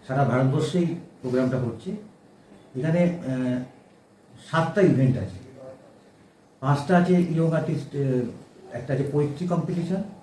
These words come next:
রাইটিং, রাই-, রাইটিং, পেইন্টিং, মোবাইল ফটোগ্রাফি, সায়েন্স মেলা, বোথ, সায়েন্স মেলা বোথ means, আহ, গ্রুপ ইভেন্ট আর ইন্ডিভিজুয়াল ইভেন্ট। আর একটা আছে ডিক্লামেশন কন্টেস্ট। আমি যে ব্লগ ব্রোচারগুলো দিয়েছি, ভেতরে আপনি ওই স্ক্যান করলে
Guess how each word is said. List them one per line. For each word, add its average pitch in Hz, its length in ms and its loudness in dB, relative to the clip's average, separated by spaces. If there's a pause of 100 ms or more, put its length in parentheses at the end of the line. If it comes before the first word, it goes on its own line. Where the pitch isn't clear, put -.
(160)
রাইটিং, 123 400 -4 (240)
রাই-, 123 220 -4
রাইটিং, 127 400 -2 (760)
পেইন্টিং, 185 500 4 (360)
মোবাইল 135 300 2
ফটোগ্রাফি, 165 480 2 (800)
সায়েন্স 151 320 0
মেলা, 170 260 4 (880)
বোথ, 143 440 2
সায়েন্স 139 220 2
মেলা 156 200 0
বোথ 147 500 0
means, 135 360 -4
আহ, 113 160 -4 (1080)
গ্রুপ 175 380 6
ইভেন্ট 208 340 2 (400)
আর 127 120 -10
ইন্ডিভিজুয়াল 143 400 2
ইভেন্ট। 95 220 -4 (420)
আর 135 100 -2
একটা 165 260 2
আছে 165 180 4
ডিক্লামেশন 147 600 2
কন্টেস্ট। 92 400 -8 (640)
আমি 147 140 -2
যে 165 60 2
ব্লগ 147 200 4
ব্রোচারগুলো 170 540 4
দিয়েছি, 180 240 6
ভেতরে 143 360 2
আপনি 165 260 0
ওই 143 120 0
স্ক্যান 160 400 0
করলে 190 280 4